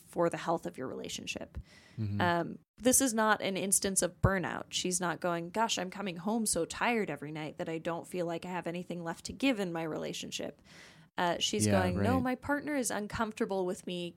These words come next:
Speaker 1: continuing as a stripper, so I quit." Um, and to, to me, that's concerning.
Speaker 2: Uh, yeah, so, so Barney, um, just exhibiting this trait of possessiveness in, in his relationship put this pressure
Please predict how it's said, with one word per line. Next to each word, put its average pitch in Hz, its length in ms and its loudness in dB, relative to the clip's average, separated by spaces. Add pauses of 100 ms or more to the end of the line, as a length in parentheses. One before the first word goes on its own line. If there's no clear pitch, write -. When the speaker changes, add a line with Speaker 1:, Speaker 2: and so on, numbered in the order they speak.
Speaker 1:
continuing 190 640 -4
as 175 140 -2
a 156 60 -4
stripper, - 520 -4
so - 220 0
I 143 80 -2
quit." - 420 -4 (580)
Um, 180 400 4 (400)
and 220 280 6
to, 208 300 4 (160)
to - 120 2
me, 302 320 4
that's 220 380 6
concerning. 277 960 0 (1120)
Speaker 2:
Uh, 104 380 2
yeah, 120 260 8
so, 113 420 8
so 123 200 8
Barney, 135 640 8
um, 120 260 8
just 117 180 6
exhibiting 113 540 8
this 107 300 6 (100)
trait 110 300 6
of 104 200 2
possessiveness 98 680 2
in, 98 140 2
in 101 120 2
his 98 200 2
relationship 95 580 -2
put 101 140 0
this 98 140 -6
pressure 98 520 -2